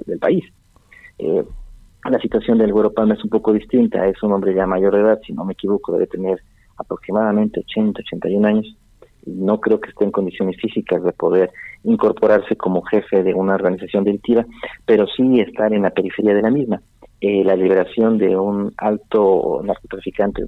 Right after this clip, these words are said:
de alto perfil del cártel de Sinaloa para los norteamericanos era sencillamente intolerable. Entiendo que hubo un cruce de comunicaciones entre la embajada norteamericana y el, el, el canciller Marcelo Ebrard para frenar esta liberación y me parece que así ocurrió.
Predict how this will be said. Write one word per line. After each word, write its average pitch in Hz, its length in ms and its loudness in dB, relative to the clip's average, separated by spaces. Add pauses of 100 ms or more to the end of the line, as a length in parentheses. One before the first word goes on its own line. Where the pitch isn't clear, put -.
(140)
de - 140 -4
alto 95 160 -6
perfil - 400 -2 (460)
del 98 200 -4
cártel 104 300 -2
de 95 80 -2
Sinaloa 95 460 0 (120)
para 87 160 -2
los 85 100 -2
norteamericanos 95 680 -2
era 98 340 0
sencillamente 95 560 -4
intolerable. 110 540 0 (440)
Entiendo 120 520 0
que 110 100 0
hubo 110 120 4
un 113 80 0
cruce - 300 -2
de 95 120 2
comunicaciones 90 760 -4
entre 87 260 -8
la 87 80 -4
embajada 92 340 -2
norteamericana - 720 -4 (400)
y 107 260 0
el, 85 440 -2
el, 90 440 -8
el - 120 -16
canciller 95 440 -2
Marcelo 98 300 -2
Ebrard 104 220 0 (320)
para 107 180 0
frenar 104 320 0
esta - 180 -2
liberación 127 600 0 (100)
y 101 160 -4
me 92 100 -2
parece 90 380 -2
que - 100 -2
así - 140 -2
ocurrió. - 260 -4